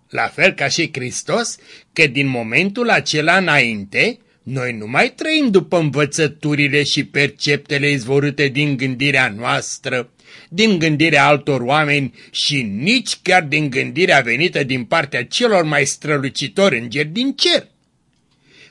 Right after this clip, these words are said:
Botezul primit înaintea lui Dumnezeu este numai acela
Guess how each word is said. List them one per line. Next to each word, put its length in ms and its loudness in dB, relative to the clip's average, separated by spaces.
Botezul 880 -2
primit 580 -4
înaintea 680 -2
lui 380 -2
Dumnezeu 880 -4
este 460 0
numai 600 0
acela 840 -4